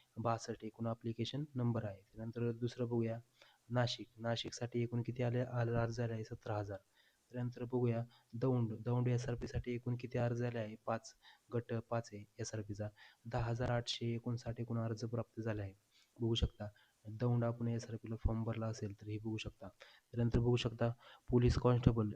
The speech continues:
अ, एसआरपी दोन म्हणजे पुण्यातली पोस्ट आहे, त्याला एकूण किती अर्ज झाला आहे, अकरा हजार एकशे बासष्ट अर्ज आले आहे. त्यानंतर दुसरे बघू शकता वाशिम. वाशिम कॉन्स्टेबलला एकूण किती अर्ज झाला आहे, सातशे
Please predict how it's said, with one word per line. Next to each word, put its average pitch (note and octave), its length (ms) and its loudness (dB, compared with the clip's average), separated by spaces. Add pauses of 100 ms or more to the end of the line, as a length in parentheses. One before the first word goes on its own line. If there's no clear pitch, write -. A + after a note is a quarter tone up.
अ, A2 140 4
एसआरपी A#2 480 2
दोन A2+ 320 6
म्हणजे G#2+ 220 0
पुण्यातली A#2+ 520 2
पोस्ट A#2+ 240 -6
आहे, G2+ 160 -10 (460)
त्याला A#2+ 260 0
एकूण A#2+ 240 0
किती A#2+ 200 0
अर्ज B2 180 4
झाला A#2+ 180 2
आहे, A2 100 2
अकरा A2+ 360 0
हजार A2+ 220 -2
एकशे A#2+ 360 -4
बासष्ट A#2+ 500 -2
अर्ज A2 260 -4
आले A2 160 0
आहे. G2 140 -6 (580)
त्यानंतर A2+ 320 -6
दुसरे A#2+ 260 4
बघू A#2+ 140 2
शकता A#2 280 -4
वाशिम. A#2+ 520 0 (380)
वाशिम A2+ 340 0
कॉन्स्टेबलला A#2 540 -2
एकूण A#2+ 240 -2
किती A#2 240 -2
अर्ज A#2 160 2
झाला A#2 180 -2
आहे, A2 120 -2
सातशे A#2+ 500 -8